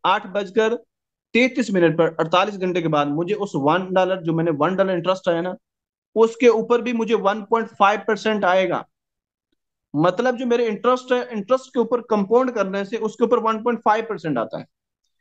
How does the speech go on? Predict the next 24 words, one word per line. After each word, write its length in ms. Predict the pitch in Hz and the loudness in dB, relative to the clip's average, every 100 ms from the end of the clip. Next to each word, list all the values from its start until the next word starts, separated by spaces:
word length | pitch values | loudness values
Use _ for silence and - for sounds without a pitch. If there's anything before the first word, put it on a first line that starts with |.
| _ - | _ -2
और 100 | 185 | 2
जो 100 | 208 | 4
ओरिजिनल 340 | 202 233 262 | 4 6 4
अमाउंट 320 | 247 233 220 | 4 2 0
है 60 | 226 | 0
उसके 220 | 220 208 | -2 -2
ऊपर 140 | 208 202 | 0 2
वन 240 | 165 160 | 2 2
परसेंट 260 | 165 175 165 | -2 -4 -6
आता 220 | 160 165 | -6 -8
है। 180 | 180 - _ _ _ _ _ | -12 -20 _ _ _ _ _
तो 60 | 233 | 0
इंटरेस्ट 460 | 202 240 277 277 | 2 4 2 2
के 60 | 269 | 2
ऊपर 180 | 240 240 | 4 2
इंटरेस्ट 400 | 196 208 - 151 | 0 -6 -4 -4
आता 180 | 113 | -4
है। 220 | - - _ _ _ - | -8 -16 _ _ _ -4
आपका 320 | 123 151 156 | 0 0 2
इंटरेस्ट 340 | 190 160 185 190 | 2 4 0 0
अगर 160 | 190 | -6
विथड्रॉल 360 | 185 185 180 175 | -6 -2 0 2
ना 140 | 196 | 0
करें 300 | 202 175 196 | -4 -4 -4